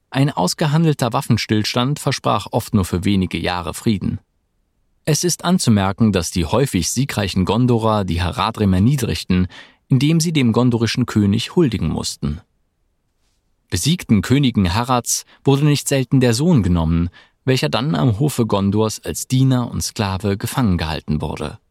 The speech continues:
Viele Haradrim folgten am Ende des dritten Zeitalters dem Ruf und den Versprechungen des dunklen Herrschers zu Morannon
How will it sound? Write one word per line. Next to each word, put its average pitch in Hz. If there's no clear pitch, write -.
Viele 180
Haradrim 104
folgten 120
am 87
Ende 107
des -
dritten 98
Zeitalters 117
dem 113
Ruf 139
und 233
den 117
Versprechungen 110
des 107
dunklen 117
Herrschers 104
zu -
Morannon 113